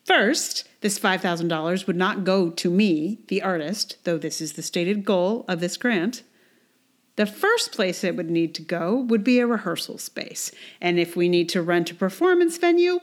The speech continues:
that's it. The grant money is already spent.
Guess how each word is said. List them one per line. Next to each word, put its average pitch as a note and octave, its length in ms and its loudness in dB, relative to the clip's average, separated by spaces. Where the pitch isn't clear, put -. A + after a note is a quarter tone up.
that's G#3 300 2
it. G3+ 320 0
The E3+ 80 -4
grant G#3+ 260 4
money G3+ 340 2
is F3 160 -6
already F3+ 400 2
spent. D#3 460 -10